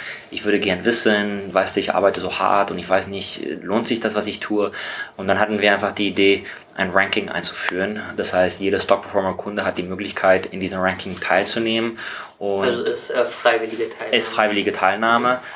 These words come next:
Speaker 1: Und jeder, der teilnimmt, ähm, äh,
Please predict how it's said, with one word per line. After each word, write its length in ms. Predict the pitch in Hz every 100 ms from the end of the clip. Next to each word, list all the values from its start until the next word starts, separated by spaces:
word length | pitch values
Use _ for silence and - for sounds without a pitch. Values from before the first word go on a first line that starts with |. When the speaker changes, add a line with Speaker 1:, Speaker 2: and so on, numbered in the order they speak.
| -
Speaker 1:
Und 200 | 98 98 101
jeder, 140 | 113
der 140 | 104 -
teilnimmt, 680 | - 101 113 127 127 - - - -
ähm, 640 | - 104 104 101 101 98 95 - -
äh, 380 | 95 92 87